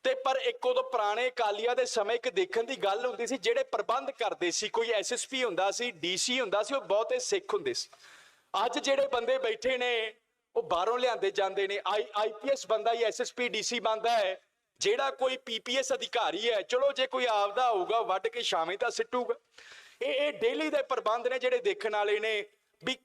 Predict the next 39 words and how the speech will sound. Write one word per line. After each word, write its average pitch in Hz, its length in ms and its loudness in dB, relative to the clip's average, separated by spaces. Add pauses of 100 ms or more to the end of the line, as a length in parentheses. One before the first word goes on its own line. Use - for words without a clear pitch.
ਕਿਉਂ 247 380 2
ਸਾਨੂੰ 226 420 0
ਸਰਕਾਰਾਂ 185 580 0
ਦੀ 214 160 -6
ਲੋੜ 185 340 2
ਹੈ, 247 60 0
ਕਿਉਂ 247 380 0
ਵਧੀਆ 247 320 0
ਪ੍ਰਬੰਧ 190 420 0
ਦੀ 190 180 -4
ਲੋੜ 139 240 0
ਹੈ। 131 60 -8 (1400)
ਜੇ 160 220 -2
ਆਪਾਂ 233 260 0
ਗੱਲ 220 260 2
ਕਰੀਏ, 233 580 2 (920)
ਕੁਝ 220 240 2
ਆਗੂ 233 300 0
ਕਹਿੰਦੇ, 226 680 -2 (340)
ਦੇਖੋ, 226 280 2
ਆਪਾਂ 269 240 0
ਖਲਾਅ 185 480 0
ਵਿੱਚ 254 200 -2
ਵਿਚਰ 226 320 0
ਨਹੀਂ 208 140 -2
ਸਕਦੇ। - 280 -4 (680)
ਖਲਾਅ 202 420 2
ਵਿੱਚ 262 200 -2
ਵਿਚਰਨ 247 380 2
ਦਾ 240 120 2
ਮੇਰਾ 240 200 2
ਮਤਲਬ 220 400 0
ਹੈ, 233 140 2
ਜੇ 180 300 0
ਕੋਈ 240 240 0
ਆਗੂ 220 340 0
ਇੱਥੇ 240 240 0
ਪਹੁੰਚਦਾ 240 460 0
ਹੈ, 156 160 -6